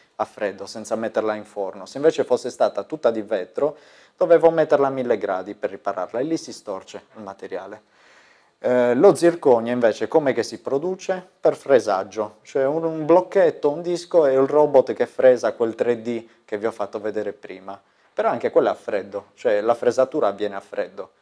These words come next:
Poi lo zirconio lo vado a incastonare, come vedete su questi modellini, sopra la struttura. Ok? Ma la struttura è avvitata ai denti. I denti sono cementati e li posso staccare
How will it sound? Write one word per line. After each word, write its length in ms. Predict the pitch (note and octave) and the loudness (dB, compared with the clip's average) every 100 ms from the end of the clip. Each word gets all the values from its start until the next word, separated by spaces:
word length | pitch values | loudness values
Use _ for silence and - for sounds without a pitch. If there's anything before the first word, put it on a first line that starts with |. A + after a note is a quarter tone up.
| _ | _
Poi 220 | - D#3+ A#2+ | 4 6 8
lo 180 | C#3+ | 6
zirconio 480 | D3+ G3+ G#3 A3+ F#3 | 4 0 2 0 4
lo 120 | C#3 | 4
vado 200 | B2+ A2+ | 6 4
a 40 | A2+ | 2
incastonare, 760 | B2+ D3+ - G3+ F#3 D#3+ D3 | 2 0 0 0 2 2 2
come 260 | A2 A2+ A2 | 0 -2 -2
vedete 340 | A2 A2+ - | 0 0 -2
su 140 | F#2+ G#2 | -12 -8
questi 300 | A#2 - A#2 | -6 -6 0
modellini, 680 | C3+ D3+ D#3+ D3 D3+ D3+ - _ _ _ - | 2 2 0 -2 -2 -6 -10 _ _ _ -6
sopra 480 | - D3 B2+ B2+ B2 | 2 2 6 6 6
la 100 | A#2 | 4
struttura. 640 | - A2 - G2+ G2+ G#2 - - - - F3 | -2 -14 -12 -8 -6 -6 -10 -20 -4 -4 -4
Ok? 480 | A#2 A2 - - - | -4 -4 -6 -14 4
Ma 120 | F3 | 6
la 100 | D#3 | 6
struttura 420 | F#3+ F#3+ D#3 D#3 | 6 2 6 6
è 60 | A#2+ | 6
avvitata 800 | G#2 G#2 - G#2+ F#2+ F#2+ - - | 4 -4 -2 0 0 -6 -8 -10
ai 180 | G2+ | -10
denti. 440 | F#2+ F#2+ F#2 - G2+ - | -10 -14 -16 -18 -16 -16
I 120 | G#2+ | 0
denti 320 | F3+ G#3 E3+ | 0 2 -2
sono 260 | - B2+ A2+ | -2 -2 -2
cementati 920 | - A#2 A#2 G#2 G#2 F#2+ F2+ G2+ - _ _ _ _ | 0 0 -2 -4 -2 -2 -6 -14 -18 _ _ _ _
e 100 | A2 | -4
li 140 | A#2 | -2
posso 320 | C3 A2+ - A2 | 0 0 0 -6
staccare 760 | - G#2 - F2+ F#2 G2+ - | -6 -8 -6 -8 -6 -10 -14